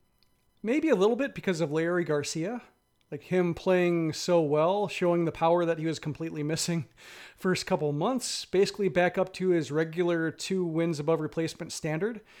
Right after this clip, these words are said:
uh, filling in a bunch of positions. That, I think, changes the calculus to where second base is fine. I, I don't think second base or the outfield is fine. Like, he finds, like, a great deal for a second baseman.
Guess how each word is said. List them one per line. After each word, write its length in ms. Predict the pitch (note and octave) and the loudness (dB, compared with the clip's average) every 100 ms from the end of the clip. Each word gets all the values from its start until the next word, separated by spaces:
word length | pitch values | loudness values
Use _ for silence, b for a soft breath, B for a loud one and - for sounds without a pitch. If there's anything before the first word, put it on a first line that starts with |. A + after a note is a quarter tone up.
| b b - | b b -4
uh, 400 | D#3 D3 C#3 C#3 _ | 0 0 0 -4 _
filling 240 | - E3+ E3 | -2 2 2
in 60 | |
a 20 | D#3 | 2
bunch 180 | E3 | -2
of 60 | - | -2
positions. 640 | D#3 E3+ - A#3+ G#3+ - - | -2 -2 -2 -2 -2 -6 -2
That, 180 | - C4 | 2 4
I 100 | C4+ | 2
think, 200 | G#3+ A#3 | 0 0
changes 380 | - G#3 F#3 F3 | 2 2 2 0
the 100 | D#3+ | -2
calculus 500 | D#3 E3+ E3 E3 D#3+ | 2 2 2 0 -2
to 80 | - | -4
where 200 | D#3 D#3 | -2 -2
second 300 | - G3+ F#3+ | 0 0 0
base 400 | D#3 E3 D#3+ - - b b b b b | 0 0 0 -4 -10 b b b b b
is 640 | E3 D#3+ D3+ D3 C#3 B2+ - - _ | -2 2 4 4 2 -2 -10 -14 _
fine. 540 | - D3 G#2+ A2 - _ _ _ _ - | -6 -6 -6 -16 -20 _ _ _ _ -6
I, 300 | F#3 G#3 G#3+ | 0 4 4
I 180 | G3+ | 6
don't 220 | F#3+ A3+ A3 | 6 6 6
think 180 | A3 - | 2 4
second 340 | A#3+ A3+ G3+ | 0 2 4
base 240 | G#3 G3 - | 4 2 0
or 120 | F#3+ | 0
the 120 | G3 G#3 | 4 2
outfield 240 | G#3 G#3+ | 4 0
is 60 | G#3 | 2
fine. 160 | A#3+ | 2
Like, 120 | G3 E3 | 2 0
he 80 | |
finds, 340 | E3 F#3 G3 F3 | -2 2 2 2
like, 80 | D#3+ | -2
a 80 | |
great 300 | C3+ D#3+ F3+ | 0 0 0
deal 220 | F3+ F#3 F3 | 2 2 2
for 160 | E3+ | 0
a 60 | D#3 | -4
second 280 | F#3+ E3+ D3+ | -2 -2 0
baseman. 440 | G3 - - - | 0 0 -8 -20